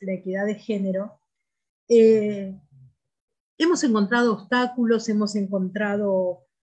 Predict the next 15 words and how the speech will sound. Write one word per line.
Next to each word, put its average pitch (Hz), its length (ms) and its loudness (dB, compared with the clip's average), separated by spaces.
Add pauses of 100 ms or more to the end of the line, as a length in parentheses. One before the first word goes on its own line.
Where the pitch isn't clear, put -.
(160)
dificultades, 214 1120 -2
diferencias, 220 1120 -2 (680)
y 233 920 4 (220)
seguramente 339 720 -2
que 277 140 -2
esto 262 200 -6
ha 247 40 -4
sido 240 320 0
a 254 80 0
través 202 400 -6
de 226 80 0
lo 202 320 -4
que 185 500 -6 (180)
llamamos 214 520 -4
patriarcado, 208 1300 -4